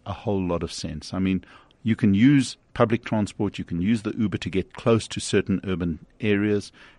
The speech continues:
and then it just makes a lot of sense to hop on a little motorized scooter or motorized bike, and there are lots of them out there, and whiz off to your next appointment, meeting, whatever it is that you want to do. And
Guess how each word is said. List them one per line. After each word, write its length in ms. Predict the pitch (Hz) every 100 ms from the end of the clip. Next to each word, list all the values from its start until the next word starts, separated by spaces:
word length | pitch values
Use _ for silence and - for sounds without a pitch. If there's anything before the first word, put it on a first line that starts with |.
| -
and 140 | 233
then 80 | 254
it 120 | 247
just 200 | - 170
makes 220 | - -
a 40 | 107
lot 160 | 101
of 60 | 113
sense 300 | - 92 -
to 80 | 90
hop 220 | - -
on 80 | 151
a 40 |
little 220 | 92 92
motorized 460 | 85 82 85 82 78
scooter 340 | - 87 -
or 160 | 113 85
motorized 500 | 80 76 78 76 -
bike, 280 | 80 104 -
and 100 | 127
there 80 | 127
are 40 |
lots 280 | 113 120 -
of 100 | 82
them 160 | 76
out 240 | 80 78 -
there, 220 | 78 123 - - - _ _ _
and 300 | - 139 139
whiz 220 | 98 143 160
off 200 | 170 -
to 80 |
your 180 | 156 131
next 400 | 113 120 147 -
appointment, 600 | 123 - 131 123 127 104
meeting, 520 | 101 113 - 113 113 110
whatever 320 | 101 107 110
it 80 | 110
is 160 | 113 -
that 200 | 113 -
you 60 |
want 240 | 110 120 -
to 100 | 120
do. 220 | 156 113 _ - - - _ -
And 300 | 123 123